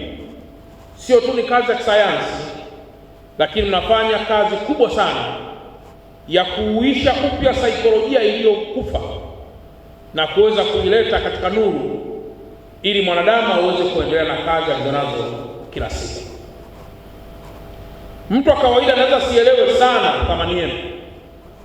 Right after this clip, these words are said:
lakini mimi, kwa kuwa ni mtumishi wa serikali, nafahamu matusi ya aliyeshiba. Mara nyingi, kwa mtu ambaye hajawahi kuugua na hajawahi kulazwa, hajawahi kuona mkono wa muuguzi,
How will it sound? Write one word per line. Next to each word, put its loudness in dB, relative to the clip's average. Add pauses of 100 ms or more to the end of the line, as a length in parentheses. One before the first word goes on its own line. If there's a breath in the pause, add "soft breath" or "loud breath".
(420)
lakini 0
mimi, 0
kwa 6
kuwa 4
ni 2
mtumishi 0
wa 0
serikali, 0
nafahamu 0 (1120)
matusi -2
ya 2
aliyeshiba. -4 (2250)
Mara 4
nyingi, -2
kwa 4
mtu 2
ambaye 4
hajawahi 4
kuugua 2 (1500)
na 2
hajawahi 4
kulazwa, 2 (1040)
hajawahi 4
kuona 6
mkono 4
wa 4
muuguzi, 0